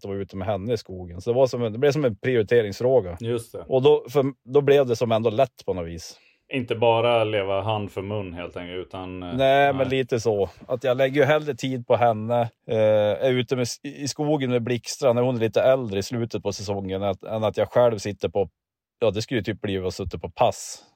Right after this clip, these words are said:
Speaker 2: Ja, just
Speaker 1: nu
Speaker 2: det.
Speaker 1: i september. För hon är ju för liten att jaga, men det går ju att vara i skogen med henne, men det är knappt man vill att hon ska träffa på någon älg när hon, alltså,
Speaker 2: <laughs> Nej.
Speaker 1: hon får gärna vänta n-,
Speaker 2: Ja.
Speaker 1: någon månad till, liksom.
Speaker 2: Ja, ja, ja.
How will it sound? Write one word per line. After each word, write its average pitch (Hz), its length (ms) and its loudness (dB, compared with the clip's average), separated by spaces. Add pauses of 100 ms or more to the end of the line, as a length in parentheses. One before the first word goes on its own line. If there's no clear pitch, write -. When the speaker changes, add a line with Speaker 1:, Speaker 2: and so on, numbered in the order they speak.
Speaker 2:
Ja, 92 280 -6
just 107 220 -8
Speaker 1:
nu 101 80 -4
Speaker 2:
det. 95 60 -2
Speaker 1:
i 90 40 -6
september. 90 580 -6 (320)
För 110 80 -4
hon 107 200 0
är 104 40 -2
ju 101 100 -2
för 104 100 -8
liten 98 440 -6
att 92 80 -4
jaga, 92 340 -2
men 95 120 -6
det 117 60 2
går 131 140 6
ju - 40 6
att 120 40 2
vara 120 100 6
i 110 40 2
skogen 127 440 -2
med 90 100 0
henne, 90 260 -2
men 90 240 -6 (200)
det 107 80 -2
är 107 40 -2
knappt - 280 0
man 104 100 2
vill 107 220 2
att - 120 2
hon 98 80 -4
ska 92 120 -6
träffa 95 320 0
på 92 120 -2
någon 90 160 0
älg 92 240 2
när 87 100 -4
hon, 90 220 -8
alltså, 104 280 0
Speaker 2:
<laughs> 117 140 -2
Nej. 110 100 -4
Speaker 1:
hon 95 100 -4
får 104 80 -2
gärna 101 220 4
vänta 90 400 0
n-, 120 220 -4
Speaker 2:
Ja. 101 200 -2
Speaker 1:
någon 131 160 6
månad 110 440 0
till, 95 160 -2
liksom. 95 360 -2
Speaker 2:
Ja, - 20 -2
ja, 87 160 -6
ja. 85 180 -12